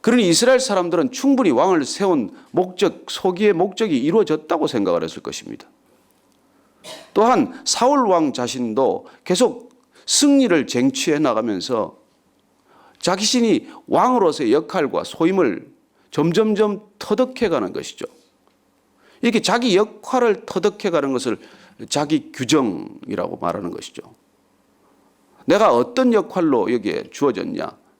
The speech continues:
나는 어떤 역할을 감당해야 하느냐는 데 대한 자기 정체성의 확인입니다. 아, 왕이란 그저 전쟁에서 이겨야 되는 존재구나.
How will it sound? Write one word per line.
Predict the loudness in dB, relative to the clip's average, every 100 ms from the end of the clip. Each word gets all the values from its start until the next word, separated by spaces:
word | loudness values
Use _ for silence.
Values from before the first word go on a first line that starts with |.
| _
나는 | -2 2
어떤 | 0 0 0
역할을 | 0 0 -4
감당해야 | -4 -2 0 0 0 0 0
하느냐는 | -2 -2 -4
데 | -6
대한 | -4 -4 -4 -10 -20 _ _ _ _ -6
자기 | -2 -2
정체성의 | -2 -2 -2 -2 -2 -2
확인입니다. | -2 -2 -2 -4 -10 -20 -8
아, | -6
왕이란 | 0 2 2 2 0 -4 -10 _ _ _ _ _ -20 _ _ _ _ _ _ _
그저 | -2 0
전쟁에서 | 2 2 2 2 2
이겨야 | -2 -4 0 2
되는 | 2 0
존재구나. | 0 -4 -4 -4 -8 -10